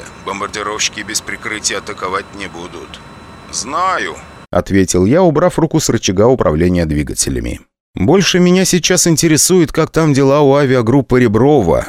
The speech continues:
Вот у них основные события разворачиваются».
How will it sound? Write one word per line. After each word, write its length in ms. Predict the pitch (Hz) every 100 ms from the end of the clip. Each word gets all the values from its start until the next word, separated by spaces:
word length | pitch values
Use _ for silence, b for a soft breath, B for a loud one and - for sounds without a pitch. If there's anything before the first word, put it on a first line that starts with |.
| B
Вот 300 | - 98 110
у 60 | 117
них 320 | 104 139 170
основные 640 | 151 - 143 123 120 156 139
события 720 | - 110 87 147 - 117 127
разворачиваются». 1300 | 110 123 117 120 107 123 - 107 82 71 - 67 58